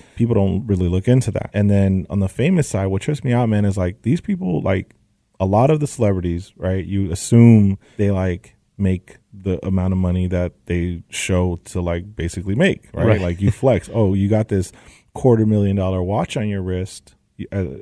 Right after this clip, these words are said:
Speaker 1: if it's real.
Speaker 2: Right.
Speaker 1: But, like,
Speaker 2: <laughs>
Speaker 1: you know,
Speaker 2: Shout
Speaker 1: that's,
Speaker 2: out Fake
Speaker 1: that's,
Speaker 2: Watch Buster.
Speaker 1: yeah, <laughs> that's ano-, that's another Buster's job.
Speaker 2: <laughs>
Speaker 1: But, like, if you're flexing that watch, then, like, you're really haggling me over, like, one dial, <laughs> like, you
Speaker 2: Yeah.
Speaker 1: know, like, you're gonna haggle over that,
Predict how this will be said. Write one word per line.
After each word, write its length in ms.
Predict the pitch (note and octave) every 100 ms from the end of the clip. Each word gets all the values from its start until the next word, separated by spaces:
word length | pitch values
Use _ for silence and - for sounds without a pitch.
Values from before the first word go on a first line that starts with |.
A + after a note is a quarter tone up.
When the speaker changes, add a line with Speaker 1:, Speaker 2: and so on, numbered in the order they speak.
| E2+
Speaker 1:
if 220 | E2 -
it's 220 | - E2+
real. 320 | F2+ F2 A2 - _
Speaker 2:
Right. 280 | A#2+ G#2+ G2+ -
Speaker 1:
But, 100 | A2+
like, 200 | G#2+ F#2
Speaker 2:
<laughs> 500 | C#3 - C3 C3 G2+
Speaker 1:
you 80 |
know, 180 | G2 G2
Speaker 2:
Shout 40 | G#2+
Speaker 1:
that's, 100 | A2+
Speaker 2:
out 120 | A2 -
Fake 180 | A2
Speaker 1:
that's, 20 | G#2+
Speaker 2:
Watch 160 | G2
Buster. 280 | A2+ G2 G2
Speaker 1:
yeah, 40 | G#2+
<laughs> 40 | A2
that's 160 | -
ano-, 180 | G#2+ G2+
that's 200 | G#2 G2+
another 260 | G2+ G2+ F#2+
Buster's 300 | F#2+ - F2
job. 300 | F#2+ G#2 C3+
Speaker 2:
<laughs> 40 | -
Speaker 1:
But, 520 | D3 D3 - - F3
like, 360 | F3 E3+ B2 -
if 160 | A#2+ A#2
you're 240 | D3 F3+
flexing 520 | - - D3 - C3+
that 180 | B2 G#2
watch, 560 | F2+ D3+ B2+ A#2 - - _
then, 320 | A#2 A#2 G#2+
like, 340 | F2 G#2 F#2+ - _ _ _ -
you're 340 | A2 G2 B2
really 300 | A2+ G#2+ A#2
haggling 500 | G#2 G#2 A2 A2+ A2+
me 160 | A2 A2
over, 680 | G#2+ G#2+ G2+ G2 F#2+ F2+ -
like, 260 | G2 F#2 -
one 380 | F2+ F#2+ G2+
dial, 520 | F#2+ F#2 G#2+ C#3+ D#3+ -
<laughs> 20 |
like, 340 | B2+ C3 G2
you 220 | - A2 A2
Speaker 2:
Yeah. 40 |
Speaker 1:
know, 220 | A#2+ C#3+
like, 160 | A2 G2+
you're 120 | A2
gonna 180 | A2 A2
haggle 240 | A2+ A2
over 180 | G#2+ G#2
that, 340 | G2 G#2+ A#2